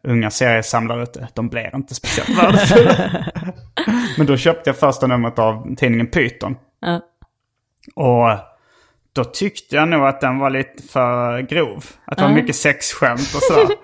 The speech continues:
Speaker 2: <laughs>
Speaker 1: Men jag köpte den för att liksom, det var ett första nummer. Och tyckte det var ändå lite spännande, liksom.
Speaker 2: Ja, att det fanns en
Speaker 1: Men,
Speaker 2: spänning i det
Speaker 1: ja,
Speaker 2: också.
Speaker 1: men jag blev ändå lite äcklad
Speaker 2: Ja.
Speaker 1: av den. Men sen började jag värmas upp till det, liksom.
Speaker 2: Ja, okej.
Speaker 1: Eh, till den typen av humor.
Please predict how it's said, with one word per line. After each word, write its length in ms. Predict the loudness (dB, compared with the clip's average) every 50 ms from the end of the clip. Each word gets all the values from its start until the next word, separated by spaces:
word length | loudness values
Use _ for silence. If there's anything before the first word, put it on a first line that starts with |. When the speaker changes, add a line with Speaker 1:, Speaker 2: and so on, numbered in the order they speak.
| -12
Speaker 2:
<laughs> 220 | -20 -20 -20 _ _
Speaker 1:
Men 120 | 0 0
jag 100 | 2 2
köpte 340 | 4 2 2 2 0 -4 -4
den 140 | -4 -4 -2
för 440 | 0 2 4 4 4 4 4 4 2
att 200 | 0 0 -2 -8
liksom, 260 | -10 -12 -10 -8 -6 -2
det 60 | 0
var 60 | 0
ett 100 | 0 0 0
första 360 | 0 0 0 0 -2 -2 -2
nummer. 300 | -2 -2 -4 -6 -6 -6
Och 80 | -6 -4
tyckte 260 | -4 -6 -6 -4 -2
det 40 | 0
var 60 | 0
ändå 120 | 2 2 0
lite 200 | 0 -2 -2 -4
spännande, 680 | -4 -2 0 0 0 0 0 -2 -4 -6 -8 -8 -8 -8
liksom. 300 | -8 -6 -2 2 4 4
Speaker 2:
Ja, 60 | 4
att 60 | 4
det 100 | 2 0
fanns 160 | -2 -2 0 0
en 40 | 0
Speaker 1:
Men, 60 | -2
Speaker 2:
spänning 460 | 0 2 2 2 2 2 2 2 2
i 80 | 2 2
det 60 | 2
Speaker 1:
ja, 180 | 2 4 4 2
Speaker 2:
också. 240 | 0 -2 -4 -2 0
Speaker 1:
men 80 | 2
jag 100 | 2 2
blev 140 | 2 2 2
ändå 180 | 2 2 2 0
lite 360 | 2 2 2 2 0 0 -2
äcklad 520 | -2 -4 -4 -6 -12 -10 -8 -6 -6 -4 -2
Speaker 2:
Ja. 440 | 0 2 4 4 4 4 2 2 2 0
Speaker 1:
av 180 | 0 0 -2
den. 260 | -4 -10 -10 -10 -12 -14 -16 _ _ _ -20 _ _ _ _ -4
Men 80 | -2
sen 200 | 0 0 0 2
började 220 | 4 4 4 4 2
jag 60 | 2
värmas 480 | 2 2 2 4 2 2 0 0 0
upp 300 | -2 -4 -4 -6 -8 -4
till 220 | -2 0 0 0 -2
det, 140 | -4 -8 -8
liksom. 400 | -10 -12 -12 -12 -10 -10 -12 -14 -14 _ _ -12 -10
Speaker 2:
Ja, 160 | -8 -6 -6
okej. 260 | -8 -10 -12 -18 -18 -14 -8
Speaker 1:
Eh, 220 | -4 -2 -2 -2 -2
till 140 | -2 -2
den 160 | -2 0 0 0
typen 260 | -2 -2 -2 -2 -4
av 60 | -4
humor. 420 | -2 -4 -4 -6 -8 -10 -10 -12